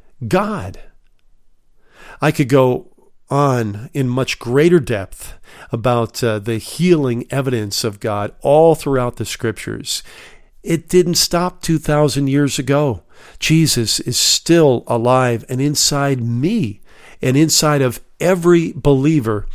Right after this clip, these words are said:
He is no less Jehovah Rapha, the one who covenantally says,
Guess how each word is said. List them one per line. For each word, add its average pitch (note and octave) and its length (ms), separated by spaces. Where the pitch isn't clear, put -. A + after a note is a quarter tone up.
He E3+ 160
is D#3 200
no D#3+ 360
less D3+ 580
Jehovah C3 480
Rapha, A#2 680
the B2 80
one B2+ 260
who C#3 140
covenantally D#3 680
says, A#2 520